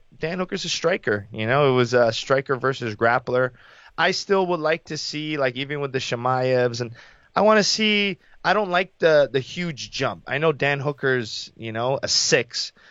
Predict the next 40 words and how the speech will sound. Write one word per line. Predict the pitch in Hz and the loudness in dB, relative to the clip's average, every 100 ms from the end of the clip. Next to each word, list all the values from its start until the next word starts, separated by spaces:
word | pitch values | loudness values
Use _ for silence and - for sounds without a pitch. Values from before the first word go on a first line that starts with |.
| _ | _
and, | 127 127 | -4 -2
I | |
mean, | 127 123 | -2 0
everyone | 123 123 135 127 123 | 0 0 0 0 0
in | 120 117 | -4 -2
the, | 113 107 107 | -2 -2 -6
the, | 101 113 101 - | -6 -8 -8 -12
the | 104 | -10
top | - 123 - | 0 0 0
five | 123 120 117 | 0 0 0
has | 117 | -2
almost | 120 117 113 | -2 -2 -2
had | 123 | -2
a | 107 | -4
shot | - 117 117 | -2 2 2
at | 113 - | 2 -4
the | |
belt, | 95 110 113 117 | -4 0 0 0
and | 110 | -6
it's | 101 - | -8 -8
changing | - 120 123 120 123 117 | -6 -4 -4 -2 -2 0
up | 117 | -2
and | 117 110 | -4 -6
down. | 117 127 123 | -2 -2 2
But | 127 - - - - | 0 0 -12 -20 -2
I | 175 | 0
would | 196 | 2
like | 226 | 0
to | 185 | -2
see | 220 | -6
maybe | 202 196 | -4 -2
one | 190 180 175 | 0 0 2
more | 170 170 | 2 2
before | 160 147 143 | 2 -2 -4
Makhachev | 131 127 - 131 131 123 - - | -2 -4 -4 -6 -2 -4 -4 -6
gets | 131 123 | -6 -4
into, | 123 117 - 117 117 | -8 -8 -4 0 4
uh, | 110 104 101 - _ | 4 4 0 -4 _
title | - 120 110 | 0 2 0
contention. | 113 110 113 104 101 101 | -4 -6 -6 -4 -8 -10